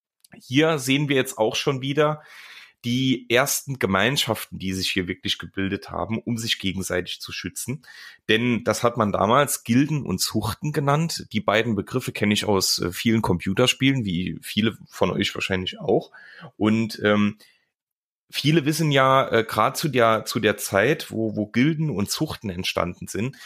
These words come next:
gab es ganz, ganz, ganz viele Risiken, die teilweise ja komplette Orte, komplette Dörfer, komplette Burgen et cetera zerstört haben. Ne? Egal, ob's jetzt irgendwelche Krankheiten, Pandemien,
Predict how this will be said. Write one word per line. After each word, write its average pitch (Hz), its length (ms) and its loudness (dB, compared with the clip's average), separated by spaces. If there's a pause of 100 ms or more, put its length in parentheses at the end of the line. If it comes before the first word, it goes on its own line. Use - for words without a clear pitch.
(220)
gab 107 240 -2
es - 140 -2
ganz, 127 320 -2
ganz, 123 260 -6
ganz 120 240 0
viele 113 360 -2
Risiken, 131 480 -4
die 101 100 -6
teilweise 107 580 2
ja 104 140 2
komplette 110 800 0
Orte, 120 480 2
komplette 113 480 -2
Dörfer, 113 400 2
komplette 101 460 -4
Burgen 127 380 0
et 107 180 -4
cetera 107 400 0 (260)
zerstört 104 560 2
haben. 90 480 -2
Ne? 117 240 2
Egal, 110 380 2
ob's - 180 -2
jetzt - 240 0
irgendwelche 113 540 2
Krankheiten, 113 680 -2
Pandemien, 104 720 -2